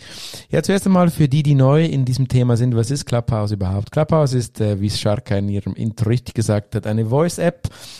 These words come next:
Ich habe dazu noch ein paar Zahlen und Trends in meinem Magazinbeitrag aufgeschrieben. Denn den findest du verlinkt in den Shownotes dieser Ausgabe.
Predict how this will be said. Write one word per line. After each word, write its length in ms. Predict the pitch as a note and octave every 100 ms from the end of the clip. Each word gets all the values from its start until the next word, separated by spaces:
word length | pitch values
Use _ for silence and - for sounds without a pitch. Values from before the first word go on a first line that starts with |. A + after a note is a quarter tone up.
| - _ _ _ _ _ _ _ _
Ich 120 | A#2+
habe 100 | C#3+
dazu 180 | - B2+
noch 120 | C3
ein 80 | B2
paar 160 | A#2+ A#2
Zahlen 320 | A#2+ A2 A#2
und 120 | A2
Trends 360 | - A2+ B2+ B2
in 80 | A2+
meinem 180 | A2
Magazinbeitrag 1300 | A2 G#2+ G#2+ - - C#3+ F3 F3 C#3 C#3 D3+ C#3+ C3+
aufgeschrieben. 840 | B2+ C3 - C3 - A#2+ A#2+ A#2+ A#2 _ _ _ - -
Denn 120 | A2
den 100 | G#2+
findest 340 | G#2 B2 A#2+ -
du 60 |
verlinkt 480 | G#2+ G#2 G2 G#2+ -
in 100 | A2
den 140 | G#2
Shownotes 460 | G2 F#2+ F#2 F#2 -
dieser 340 | G2+ E2+ D#2+ -
Ausgabe. 600 | - E2 - - G1+ -